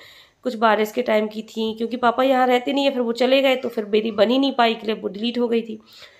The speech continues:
तो मैंने आपको दिखा दिया था। तो काफ़ी चोट है, मतलब प्लास्टर चढ़ा हुआ है आधे हाथ में, वो तो शर्ट पहने थे तो दिख नहीं रहा था,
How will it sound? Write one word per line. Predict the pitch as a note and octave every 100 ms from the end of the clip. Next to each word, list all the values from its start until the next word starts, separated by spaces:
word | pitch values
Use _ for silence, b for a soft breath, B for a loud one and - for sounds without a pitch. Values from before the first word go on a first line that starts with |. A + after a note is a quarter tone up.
| B -
तो |
मैंने | C4+ C#4
आपको | C#4 C#4+
दिखा | B3 C4 C4
दिया | C4 B3 A#3+
था। |
तो | C4
काफ़ी | D4+ C#4 B3+ D#4+
चोट | D#4 D4 D4
है, | B3
मतलब | B3+
प्लास्टर | B3+ A#3+ A3+ D#4
चढ़ा | D4+ B3+
हुआ | B3+ B3+
है | B3 C4+
आधे | A3+ A3
हाथ | A#3+ G3+ G3
में, | G3 F4 - B B B B -
वो | A#3
तो | C4 C4
शर्ट | C4 B3
पहने | B3+ B3 C4+
थे | D4+
तो | D4+
दिख | A3+ A#3+
नहीं | A#3+ G#3
रहा | G#3 G3+
था, | D4+